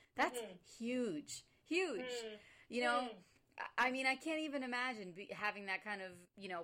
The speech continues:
Speaker 1: power to take friends and family that I've never even met before,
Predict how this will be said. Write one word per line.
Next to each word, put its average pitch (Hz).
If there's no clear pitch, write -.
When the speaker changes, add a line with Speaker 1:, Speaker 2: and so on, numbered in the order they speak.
Speaker 1:
power 202
to 175
take 208
friends 196
and 185
family 185
that 170
I've 170
never 190
even 185
met 185
before, 160